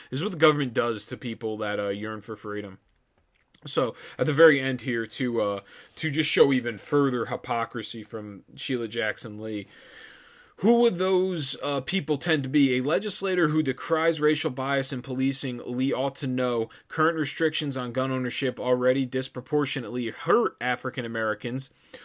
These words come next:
who are more likely than whites to have felony records that permanently bar them from possessing firearms for self-defense, no matter the nature of the offense or how long ago it happened.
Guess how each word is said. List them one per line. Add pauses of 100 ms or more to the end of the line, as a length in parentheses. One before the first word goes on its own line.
(140)
who
are
more
likely
than
whites
to
have
felony
records
that
permanently
bar
them (240)
from
possessing
firearms
for
self-defense,
no
matter
the
nature
of
the
offense (280)
or
how
long
ago
it
happened.